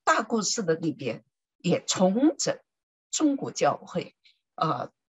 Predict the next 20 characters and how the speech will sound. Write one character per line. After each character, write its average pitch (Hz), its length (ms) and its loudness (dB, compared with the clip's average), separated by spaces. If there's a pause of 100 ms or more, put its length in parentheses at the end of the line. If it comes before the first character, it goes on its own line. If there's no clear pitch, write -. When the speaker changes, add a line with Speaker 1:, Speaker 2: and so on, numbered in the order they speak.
(140)
Speaker 1:
在 190 340 0
传 226 360 -2
福 311 140 -8
音 269 260 0
方 240 260 2
面 214 380 0
的 - 160 -6 (140)
一 175 120 -4
些 190 220 -2
碎 - 500 -4
片 202 280 -4
的 147 100 -6
信 160 320 -2
息， 160 340 -6
今 240 320 -2
天 220 380 -2 (200)
他 - 120 -4
们 226 160 4
回 170 400 -2
归 208 540 -2